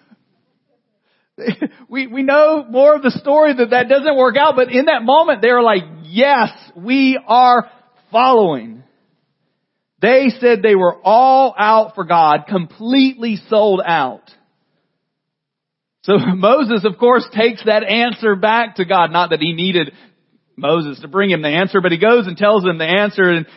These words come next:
verse nine, it says, "And the Lord said to Moses, 'Behold, I am coming to you in a thick cloud, that the people may hear when I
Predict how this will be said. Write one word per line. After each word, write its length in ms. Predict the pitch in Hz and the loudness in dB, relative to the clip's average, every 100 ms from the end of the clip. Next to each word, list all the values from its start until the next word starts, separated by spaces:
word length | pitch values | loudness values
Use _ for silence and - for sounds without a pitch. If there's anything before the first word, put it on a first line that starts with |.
| _ | _
verse 200 | 202 208 220 | -2 0 0
nine, 220 | 214 220 | 0 0
it 60 | |
says, 180 | - 214 | -2 -2
"And 100 | 208 | -2
the 40 | 208 | 0
Lord 320 | 233 262 226 | 2 2 2
said 160 | 247 | 0
to 60 | 233 | 2
Moses, 400 | 233 262 233 202 | 2 2 0 -2
'Behold, 540 | 196 190 240 277 262 220 | -2 0 2 4 4 2
I 140 | 214 | -2
am 100 | 214 | -4
coming 540 | - 262 262 269 247 226 _ - | -4 -2 0 2 0 -2 _ -6
to 80 | 226 | -2
you 280 | 214 240 | 0 0
in 140 | 247 214 | 0 -2
a 80 | 196 | -2
thick 340 | 233 226 - | 0 0 -2
cloud, 640 | - 233 226 202 147 131 127 _ _ _ _ _ _ _ _ _ _ _ _ _ - | -6 -2 0 0 -2 -4 -14 _ _ _ _ _ _ _ _ _ _ _ _ _ -4
that 140 | 214 | -2
the 80 | 208 | -2
people 760 | - 277 302 294 277 269 254 - 185 | -2 2 2 2 2 2 2 -4 -6
may 280 | 208 208 208 | 0 0 0
hear 600 | 196 269 285 285 285 262 | 0 0 2 2 4 2
when 200 | 214 220 | 0 0
I 160 | 202 | -2